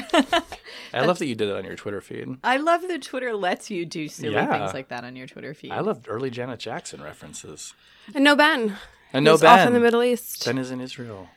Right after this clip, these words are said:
Speaker 3: Brokering peace, potentially.
Speaker 2: Brokering peace.
Speaker 1: Or catalyzing conflict, as the
Speaker 2: Yeah.
Speaker 1: case may be.
Speaker 3: One or the other.
Speaker 2: He's good at
Speaker 1: Or
Speaker 2: both.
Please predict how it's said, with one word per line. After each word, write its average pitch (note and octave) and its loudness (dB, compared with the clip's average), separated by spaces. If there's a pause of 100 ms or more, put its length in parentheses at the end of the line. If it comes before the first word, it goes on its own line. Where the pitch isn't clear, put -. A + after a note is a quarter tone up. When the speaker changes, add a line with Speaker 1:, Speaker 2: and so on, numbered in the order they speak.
Speaker 3:
Brokering A#3+ 6
peace, A#3 -2
potentially. G#3+ -2
Speaker 2:
Brokering G#2+ -6
peace. - -6
Speaker 1:
Or G#3+ 4 (100)
catalyzing F#3 -4
conflict, G#3+ -8 (420)
as F3 -10
the F#3 -12
Speaker 2:
Yeah. G3+ -12
Speaker 1:
case G3+ -12
may F#3+ -12
be. B3 -2
Speaker 3:
One C4+ 6
or C#4 6
the B3+ 2
other. C4+ 2
Speaker 2:
He's A3 2
good F3+ 6
at F#3+ 2
Speaker 1:
Or A3+ 4
Speaker 2:
both. - 4